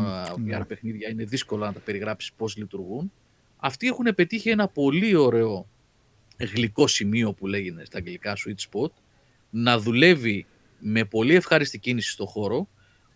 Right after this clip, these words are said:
Speaker 2: πολύ καλό navigation και στην πτήση ακόμα, με πολλές επιλογές παραμετροποίησης,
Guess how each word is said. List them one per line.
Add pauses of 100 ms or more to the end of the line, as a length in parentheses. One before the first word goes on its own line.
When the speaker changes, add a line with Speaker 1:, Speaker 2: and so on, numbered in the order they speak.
Speaker 2:
πολύ
καλό
navigation
και
στην
πτήση
ακόμα, (180)
με
πολλές
επιλογές
παραμετροποίησης,